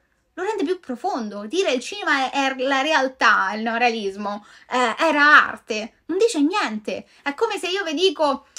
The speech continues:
"È bello, be-, è scioccante", sono parole che sì, ti danno una sensazione, ti danno un'idea, ma non ti dicono nel dettaglio perché quella cosa è bella, perché quella cosa è diventata unica.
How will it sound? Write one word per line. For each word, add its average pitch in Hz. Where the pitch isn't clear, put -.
"È 285
bello, 220
be-, 262
è 311
scioccante", 277
sono 381
parole 233
che 320
sì, 330
ti -
danno 285
una 269
sensazione, 277
ti 233
danno 277
un'idea, 285
ma 247
non 339
ti 285
dicono 277
nel 214
dettaglio 220
perché 233
quella 220
cosa 208
è 208
bella, 214
perché 285
quella 233
cosa 226
è 220
diventata 220
unica. 202